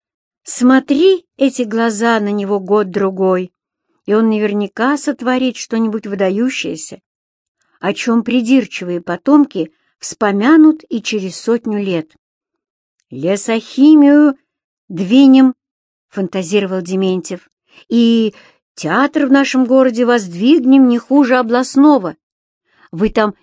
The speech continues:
играть будете, и на любимый свой спектакль пришлёте мне через капельдинера в ливрее контрамарочку по старому знакомству. Не зазнаетесь? Пришлёте?" "Я сама принесу",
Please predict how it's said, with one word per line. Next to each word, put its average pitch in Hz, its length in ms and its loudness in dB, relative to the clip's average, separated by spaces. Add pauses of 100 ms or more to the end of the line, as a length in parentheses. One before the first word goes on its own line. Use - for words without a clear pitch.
играть 190 520 -4
будете, 165 640 -14 (440)
и 208 80 0
на 202 120 2
любимый 220 440 2
свой 185 240 -8
спектакль 269 600 -4 (320)
пришлёте 226 640 -2
мне 190 300 -2 (200)
через 233 420 -2 (240)
капельдинера 196 960 0
в 175 100 -10
ливрее 190 600 0 (200)
контрамарочку 233 1080 -2 (200)
по - 100 -4
старому 175 400 -6
знакомству. 170 720 -10 (480)
Не 185 140 -2
зазнаетесь? 190 920 -2 (300)
Пришлёте?" 175 680 -6 (1160)
"Я 247 200 2
сама 302 440 2
принесу", 175 680 -8